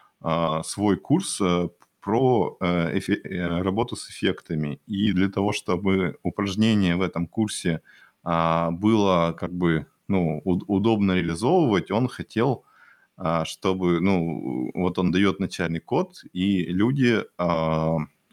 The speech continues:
пытаются его скомпилировать и не видят каких-то, а, лишних отвлекающих, э, варнингов, которые могут их как бы, ну, отвлекать и сбивать с толку. И, соответственно, вот он рассказывает, как этого добиться с помощью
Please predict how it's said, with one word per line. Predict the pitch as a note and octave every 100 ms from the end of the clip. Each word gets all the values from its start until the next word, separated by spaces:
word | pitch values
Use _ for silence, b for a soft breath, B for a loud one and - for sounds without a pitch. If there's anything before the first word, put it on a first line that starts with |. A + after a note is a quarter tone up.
| - E2+ E2+
пытаются | G2+ F#2 G2 F2 -
его | F2
скомпилировать | E2+ - F#2 G#2 D3 D3+ G2+ - _ -
и | C3+
не | A2 G2
видят | A2+ C3+ G2+
каких-то, | F2 - G#2+ - F#2+ - b b b
а, | - E2
лишних | F2 A2+ - G2+ F2+
отвлекающих, | - F#2+ - G2 F#2 - F2 - -
э, |
варнингов, | E2 F2 F2 F#2 A2 C#3 A#2 F#2+ F2
которые | - F2+ G2 G2+ F#2+
могут | F2+ G2+ F2+ -
их | F2+ -
как | E2+ E2
бы, | E2+ E2
ну, | E2 D2 C#2 -
отвлекать | D#2 D2+ - - - A2 C3 -
и | E2+
сбивать | D#2+ E2 E2 F2 G2+
с | -
толку. | - G#2 B2 - E2 - b b b b b
И, | - G#2+
соответственно, | - D2+ F#2+ G#2+ F#2+ F2 E2+ E2
вот | D#2 F2+ G#2 - -
он | F2+ E2+ F#2
рассказывает, | F#2 - G2 G#2 G#2 F2 D#2+
как | F2+ E2+
этого | F2 E2+
добиться | E2+ F2 F#2+ F2+ E2
с | -
помощью | - F2 E2 - - E2 D#2 D#2 D#2 D#2 D2+ D2